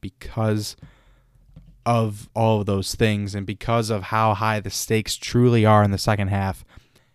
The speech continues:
after the halftime show, after the beginning of the game, after you can address the f-, mistakes in the first half and say, "Okay, let's work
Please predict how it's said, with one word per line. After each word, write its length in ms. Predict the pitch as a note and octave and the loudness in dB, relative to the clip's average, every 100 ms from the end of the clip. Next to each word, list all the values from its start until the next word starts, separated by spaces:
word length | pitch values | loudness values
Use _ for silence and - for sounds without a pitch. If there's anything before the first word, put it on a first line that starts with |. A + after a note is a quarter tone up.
| _ | _
after 320 | - A2+ - | -2 -2 0
the 80 | G#2+ | 0
halftime 480 | G2+ G2 - G2 G2 | 2 0 -2 -4 -4
show, 420 | - G2 F#2+ F#2+ _ _ _ _ _ _ _ _ _ - | -2 -2 0 -2 _ _ _ _ _ _ _ _ _ -2
after 280 | A#2+ A#2 A2+ | -2 0 0
the 100 | G#2+ | 2
beginning 260 | G#2 G#2 | 2 2
of 80 | G2 | 2
the 60 | F#2+ | 0
game, 400 | F#2 F#2 F#2 - _ _ _ _ _ _ _ _ _ _ _ _ _ _ _ _ - - | 0 -2 -4 -10 _ _ _ _ _ _ _ _ _ _ _ _ _ _ _ _ -14 0
after 600 | C3+ A#2+ C3+ B2 A2+ A2+ | 0 2 2 4 2 0
you 200 | A#2 A2+ | -2 -4
can 180 | - A2 | -2 -2
address 460 | G#2 G2+ A#2 A#2 - | -2 2 4 4 2
the 140 | A#2+ | -2
f-, 220 | G2 - - | -2 -10 -2
mistakes 440 | A#2 - A2+ G#2 | 0 4 4 4
in 60 | G#2+ | 0
the 60 | |
first 280 | G2 A2 G2 | 2 2 2
half 200 | G#2 G2 | 0 -2
and 100 | G#2 | -4
say, 120 | G#2 | -4
"Okay, 260 | G#2+ - F#2 | -4 -4 -6
let's 200 | G#2 - | -6 -4
work 360 | A#2 A#2 - | -4 -4 -10